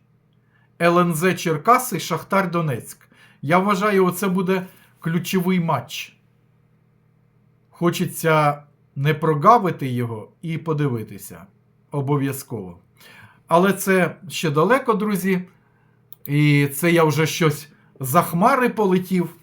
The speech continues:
Вибачаюсь. Е, Л Н З Зоря. Л Н З лідер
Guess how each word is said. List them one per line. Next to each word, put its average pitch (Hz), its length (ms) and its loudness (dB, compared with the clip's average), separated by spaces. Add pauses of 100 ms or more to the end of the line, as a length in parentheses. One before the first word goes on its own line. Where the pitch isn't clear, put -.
(100)
Вибачаюсь. 220 800 0 (1300)
Е, 135 420 -4
Л 220 160 4
Н 226 160 4
З 277 240 0
Зоря. 208 440 2 (1080)
Л 202 160 4
Н 247 160 4
З 180 300 -2 (260)
лідер 165 500 -2